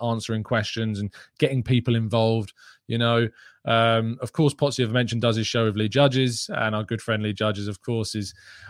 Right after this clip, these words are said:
uh, I do love getting into chats with Judges about things as well. So Lee Judges T V. Um, F K at Latte Firm produces some fantastic content. My breakdown brother, <laughs> if you like, uh, us two kind of fl-, waving the flag of,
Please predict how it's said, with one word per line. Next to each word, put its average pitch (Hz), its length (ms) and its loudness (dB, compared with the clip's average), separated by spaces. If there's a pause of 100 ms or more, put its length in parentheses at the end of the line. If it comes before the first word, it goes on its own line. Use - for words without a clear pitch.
(140)
uh, 120 220 2
I 123 100 0
do 135 200 2
love 123 200 2
getting 113 240 0
into 113 160 -2
chats 107 340 -4
with 98 80 -8
Judges 98 360 -4
about 104 280 -4
things 101 220 -8
as 87 160 -12
well. 107 360 0
So 95 440 -6
Lee 107 80 -4
Judges 95 260 -8
T 101 200 -8
V. 110 320 -2 (320)
Um, 110 340 0
F 151 240 2
K 156 240 6
at 127 80 4
Latte 123 360 2
Firm 139 420 2
produces 110 400 -6
some 101 100 -10
fantastic 117 640 -4
content. 127 500 -2 (360)
My 113 100 0
breakdown 135 720 4
brother, 147 520 6
<laughs> - 80 -16
if - 220 -2
you 139 80 6
like, 151 360 4 (140)
uh, - 60 0
us 131 340 2
two 131 340 0
kind 127 180 -2
of 120 180 0
fl-, - 500 -8
waving 123 380 4
the 117 100 -2
flag 117 420 2
of, 107 180 -2